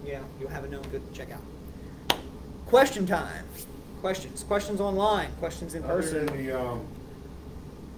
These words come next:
Speaker 2: the little cheap monitors that you can plug into
Speaker 1: Mm-hmm.
Speaker 2: read your code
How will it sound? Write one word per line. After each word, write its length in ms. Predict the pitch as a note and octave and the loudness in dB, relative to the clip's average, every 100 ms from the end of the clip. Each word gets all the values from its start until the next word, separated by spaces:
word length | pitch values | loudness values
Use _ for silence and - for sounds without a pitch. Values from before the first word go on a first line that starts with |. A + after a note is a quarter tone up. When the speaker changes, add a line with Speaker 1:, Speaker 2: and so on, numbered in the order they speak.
| - - - G#2+ | -10 -10 -10 -6
Speaker 2:
the 60 | A#2+ | -2
little 180 | B2 A#2+ | -2 -4
cheap 240 | - B2 A#2 - - - - | -6 -6 -6 -8 -12 -12 -10
monitors 560 | - - - - - F#3 | -10 -8 -8 -8 -10 -8
that 40 | |
you 240 | - - - | -10 -10 -10
can 300 | - - - | -10 -10 -10
plug 160 | - F#2+ | -10 -8
into 240 | - - - - - - - - - - | -8 -10 -10 -10 -10 -10 -10 -12 -12 -10
Speaker 1:
Mm-hmm. 420 | E3+ F3+ A3+ - G#2+ | -8 -8 -8 -8 -10
Speaker 2:
read 140 | G#2 - - | -10 -10 -10
your 100 | G#2+ G#2 | -8 -6
code 180 | F2+ | -6